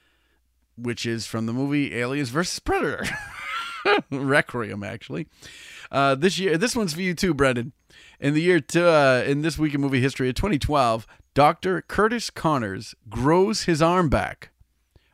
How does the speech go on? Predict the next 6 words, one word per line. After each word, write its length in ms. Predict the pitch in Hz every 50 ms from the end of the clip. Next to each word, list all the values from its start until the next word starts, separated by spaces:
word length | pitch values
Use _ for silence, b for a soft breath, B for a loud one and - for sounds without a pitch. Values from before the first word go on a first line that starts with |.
| _ -
Unfortunately, 920 | 147 151 - - 208 254 262 - - 165 143 127 120 120 113 123 131 127 b b b
he 140 | - 160 180
also 320 | 180 180 180 175 - -
becomes 720 | 156 156 143 - - 170 170 170 165 165 156 143 117 - - - _ _ _ _ _
the 140 | 117 131 139
Lizard. 600 | 139 139 151 151 120 123 120 101 95 92 - -